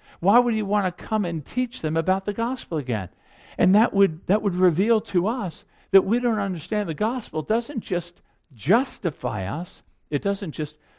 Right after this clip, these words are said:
save us, declare us innocent, put us in right position with God, but actually sanctifies us. The gospel, day by day, changes us.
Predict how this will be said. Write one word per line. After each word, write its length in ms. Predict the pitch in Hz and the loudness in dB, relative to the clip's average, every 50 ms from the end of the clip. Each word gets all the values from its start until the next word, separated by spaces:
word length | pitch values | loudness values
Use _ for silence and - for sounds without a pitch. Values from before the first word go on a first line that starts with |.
| _ | _
save 380 | - - - - 240 247 226 - | -20 -8 0 4 4 4 4 2
us, 160 | 156 156 - | 0 0 -2
declare 320 | - 156 - - 190 175 160 | -10 -8 0 2 4 4 4
us 160 | 151 - 214 | 4 2 0
innocent, 520 | 226 240 208 - - 151 160 - - - | 0 0 -2 -4 -6 -8 -8 -10 -10 -2
put 120 | - 202 202 | 0 2 2
us 140 | 190 - | 2 0
in 100 | 170 147 | 0 0
right 180 | 160 190 185 190 | 2 2 2 2
position 400 | - 170 170 208 208 - - 151 | 0 -2 0 -2 -4 -4 -4 -6
with 140 | 131 117 - | -6 -4 0
God, 380 | - 208 233 240 214 175 165 - _ _ _ _ _ _ | 0 2 2 2 0 -2 -4 -6 _ _ _ _ _ _
but 120 | - 202 208 | 0 2 4
actually 400 | 233 247 254 - - 208 185 165 | 4 2 0 -2 -4 -4 -4 -4
sanctifies 680 | - - 208 233 - - 120 - 107 98 - - _ _ | -2 -4 -6 -4 -4 -8 -10 -10 -12 -16 -18 -20 _ _
us. 140 | _ _ _ _ _ _ _ _ _ _ _ - - | _ _ _ _ _ _ _ _ _ _ _ -4 0
The 100 | - 175 | 2 2
gospel, 720 | 160 151 226 240 262 240 - - - - 147 120 95 92 - _ _ - | 4 4 4 4 2 0 -4 -12 -14 -10 -10 -10 -10 -10 -14 _ _ -12
day 300 | 117 170 196 214 233 220 | -6 -4 -2 0 0 -2
by 260 | 165 131 135 135 127 | -2 -4 -4 -4 -4
day, 360 | 123 123 170 180 202 185 131 120 | -6 -6 -8 -10 -8 -8 -8 -8
changes 580 | - - - 202 233 320 247 160 123 107 - | -10 -10 -8 -8 -8 -8 -10 -12 -14 -16 -18
us. 260 | - - _ _ _ | -20 -20 _ _ _